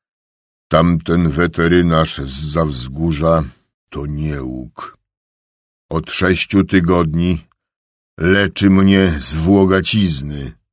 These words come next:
a ja potrzebuję okularów. Nie dowidzę na jedno oko.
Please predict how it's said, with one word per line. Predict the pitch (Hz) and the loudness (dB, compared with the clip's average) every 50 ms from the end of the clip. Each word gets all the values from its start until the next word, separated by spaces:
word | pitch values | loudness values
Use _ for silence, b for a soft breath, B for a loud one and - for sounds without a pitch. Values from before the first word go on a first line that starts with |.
| _ _ _ _ _ _ _ _ _ _ _ _ | _ _ _ _ _ _ _ _ _ _ _ _
a | - - 80 | -8 -6 -4
ja | 85 87 82 | -2 -2 -2
potrzebuję | 80 - 87 82 - - - 90 82 78 76 87 87 87 85 82 85 85 82 _ _ _ | -4 -4 -6 -6 -4 -4 -4 -2 -2 -2 -2 -2 0 0 0 0 0 -2 -4 _ _ _
okularów. | - 80 80 78 76 _ _ - - 82 82 82 78 76 76 76 76 76 73 73 73 71 67 64 - - _ _ _ _ _ _ _ _ _ _ _ _ | -8 -6 -4 -6 -6 _ _ -10 -6 -2 -2 0 0 -2 -2 -2 -4 -4 -6 -8 -10 -12 -12 -14 -16 -18 _ _ _ _ _ _ _ _ _ _ _ _
Nie | - 92 101 104 | 0 2 4 4
dowidzę | 101 95 104 104 101 95 104 113 101 85 87 90 87 | 4 4 4 4 4 4 4 4 2 2 2 2 2
na | 82 80 80 | 2 2 4
jedno | 85 85 87 85 80 85 85 82 | 4 4 2 2 2 0 0 -2
oko. | 80 - 98 92 85 80 - 85 73 69 64 | -2 -4 -4 -4 -4 -4 -6 -10 -10 -10 -10